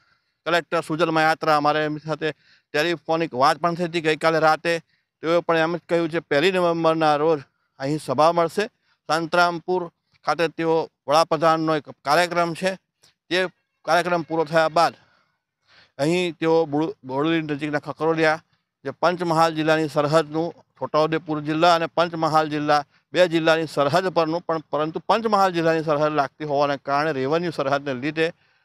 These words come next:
પંચમહાલ કલેક્ટર સતત, પંચમહાલ કલેક્ટર અને વહીવટી તંત્ર એમાં,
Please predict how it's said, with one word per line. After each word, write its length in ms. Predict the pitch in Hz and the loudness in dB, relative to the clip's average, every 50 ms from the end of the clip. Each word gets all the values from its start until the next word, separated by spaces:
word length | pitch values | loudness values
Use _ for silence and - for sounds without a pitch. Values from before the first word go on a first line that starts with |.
| _ _ _ | _ _ _
પંચમહાલ 480 | - 147 165 165 170 156 156 156 160 160 | -2 -2 -2 -2 -2 0 2 2 2 0
કલેક્ટર 520 | - - 147 151 151 - - 156 151 147 - _ _ - - | -2 -2 -2 -2 0 0 -2 -2 -4 -4 -6 _ _ -10 -8
સતત, 280 | 160 - - 196 175 - _ _ _ _ _ _ _ _ _ _ _ _ | -6 -2 -2 -2 -2 -2 _ _ _ _ _ _ _ _ _ _ _ _
પંચમહાલ 380 | - 208 214 202 190 180 180 180 | -2 0 0 2 2 2 2 2
કલેક્ટર 360 | - 170 165 165 - - 170 | 2 0 0 0 0 0 -2
અને 140 | 165 160 156 | 0 0 2
વહીવટી 360 | 147 143 151 156 151 156 156 | 0 2 2 0 -2 -2 -6
તંત્ર 320 | 135 - 151 147 - 143 147 | -6 -6 -6 -6 -4 -4 -2
એમાં, 240 | 143 139 135 135 | -2 -2 -2 -4